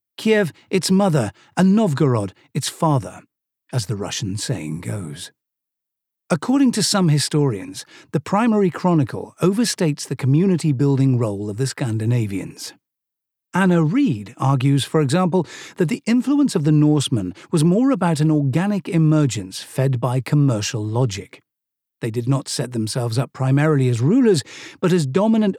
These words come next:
operators at a key trading site along the river, the trade organization eventually becoming a political organization.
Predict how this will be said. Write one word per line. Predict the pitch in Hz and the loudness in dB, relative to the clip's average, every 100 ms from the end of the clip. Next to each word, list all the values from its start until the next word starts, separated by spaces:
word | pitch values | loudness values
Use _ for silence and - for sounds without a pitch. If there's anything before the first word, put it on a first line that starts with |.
| - | -4
operators | - 185 131 98 - 92 95 | -4 0 0 -2 -8 -16 -14
at | 101 | -14
a | 104 | -14
key | - 202 214 | -4 -2 -2
trading | 180 180 190 160 127 | -2 0 2 2 0
site | - 107 104 | -2 -6 -2
along | 131 120 92 | -2 -2 -4
the | 98 | -2
river, | 120 113 82 - _ _ _ _ _ | 0 0 -4 -12 _ _ _ _ _
the | - | -4
trade | 143 - 262 208 | -2 0 2 4
organization | 135 147 135 131 123 135 123 139 117 - _ | 2 2 2 2 2 2 2 0 -2 -6 _
eventually | 170 220 233 196 175 | 0 2 2 0 0
becoming | 156 151 143 147 | 0 2 2 2
a | 151 | -2
political | - 170 175 - 120 92 | 0 0 2 -2 -6 -8
organization. | 90 85 98 87 - 92 - - | -8 -8 -8 -8 -10 -12 -12 -14